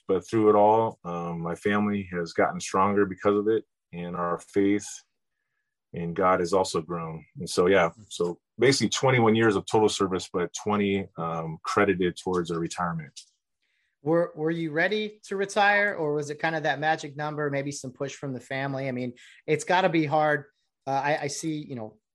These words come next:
Speaker 2: as an example, athletes, it's hard for them to walk away sometimes. Uh, i-, is it hard for you, or, or is it, is it time and just you kinda look back and you're like, "Yeah, I've, I've had a good run, but it's time to move on"?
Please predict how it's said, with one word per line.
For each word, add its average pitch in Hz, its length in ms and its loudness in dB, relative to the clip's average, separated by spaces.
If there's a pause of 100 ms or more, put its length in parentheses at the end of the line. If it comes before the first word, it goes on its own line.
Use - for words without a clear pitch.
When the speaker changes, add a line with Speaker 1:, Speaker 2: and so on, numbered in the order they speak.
(320)
Speaker 2:
as 135 180 -8
an 127 80 -6
example, 127 400 -6
athletes, 139 460 -2
it's - 80 -18
hard 143 180 2
for 127 140 -6
them 139 160 0
to 143 80 2
walk 131 260 2
away 123 200 -2
sometimes. 127 640 -4 (420)
Uh, 131 360 4
i-, 147 220 2
is 143 140 0
it 151 80 -2
hard 208 240 4
for 196 120 -6
you, 208 220 2
or, 170 100 2
or 139 480 -6
is 123 160 -8
it, 120 160 -4 (160)
is 117 120 -8
it 113 200 -10
time 143 380 -2
and 120 160 -8
just 117 260 -12
you 113 80 -18
kinda 120 180 -10
look 117 220 -12
back 120 240 -2
and 117 80 -12
you're 113 80 -10
like, 107 220 -12
"Yeah, 113 340 -4
I've, 113 220 -12
I've 110 160 -8
had 113 140 -4
a 110 40 -8
good 110 160 -10
run, 107 200 -10
but 104 120 -10
it's - 140 -14
time 107 200 -10
to 101 60 -10
move 98 180 -14
on"? 98 160 -14